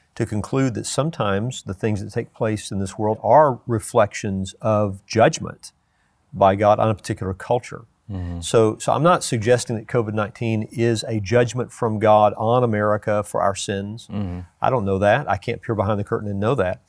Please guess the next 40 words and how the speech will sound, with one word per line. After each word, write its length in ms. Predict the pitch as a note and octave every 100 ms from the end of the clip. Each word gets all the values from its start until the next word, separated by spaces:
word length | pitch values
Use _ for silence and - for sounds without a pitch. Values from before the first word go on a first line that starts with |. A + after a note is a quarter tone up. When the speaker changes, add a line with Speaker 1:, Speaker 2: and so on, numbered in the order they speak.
| _ _ _
Speaker 1:
But 100 | A#2+
I 140 | A#2 C3+
would 140 | B2+
be 100 | A#2
short-sighted 880 | G#2+ B2 A#2+ - B2 D3 C#3 G2 A#2 _
if 160 | A2+ A2+
I 120 | A#2+
said 360 | - A#2+ G#2+ - _ _ _ _ -
it 140 | G#2+
couldn't 340 | - C3+ F3+ D3+
be 140 | F2
that. 240 | F2+ F2 -
Speaker 2:
Mm-hmm. 280 | F#2+ F2 E2+ E2 _
Speaker 1:
It, 80 | -
it 40 | F#2
Speaker 2:
Mm-hmm. 100 | A#2
Speaker 1:
sure 240 | - C3
could. 460 | A#2 A3 C4+ - -
I 40 | A2+
mean, 140 | G2
you 100 | A2
look 160 | A#2+ B2
at 80 |
a, 80 | G#2+ - -
at 300 | A2 A2 G#2+
a 260 | A2 - G2+
culture 360 | - A#2 -
like 180 | B2 C3
ours, 440 | A#2 G2 A2 D3 - _ _ _ _
where 120 | -
we 100 | G#2
murder 360 | G2+ G#2 G#2+ F#2+
millions 460 | G2 G2+ A2 B2 B2
of 100 | A2+
babies 400 | G#2+ G#2 G#2 G2
every 260 | G2+ A#2
year, 300 | F#2 F2+ C3+ D3 _ _ _
where 140 | - G#2
we 220 | G2+ G#2
have 480 | F#2+ G#2+ G#2 G2 -